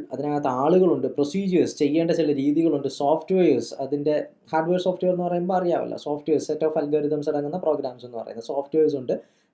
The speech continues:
Then ഡേറ്റാബേസസ്, ഡേറ്റയുടെ ഒരു കളക്ഷൻ ഉണ്ട്, and devices, output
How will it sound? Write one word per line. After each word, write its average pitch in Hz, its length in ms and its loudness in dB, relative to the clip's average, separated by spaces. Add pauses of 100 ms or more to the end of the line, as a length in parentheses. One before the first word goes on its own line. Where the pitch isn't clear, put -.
Then 170 120 0 (380)
ഡേറ്റാബേസസ്, 180 760 4
ഡേറ്റയുടെ 160 420 6
ഒരു 156 140 0
കളക്ഷൻ 143 400 -2
ഉണ്ട്, 170 100 -2 (240)
and 190 180 0 (200)
devices, 143 520 2 (180)
output 147 300 0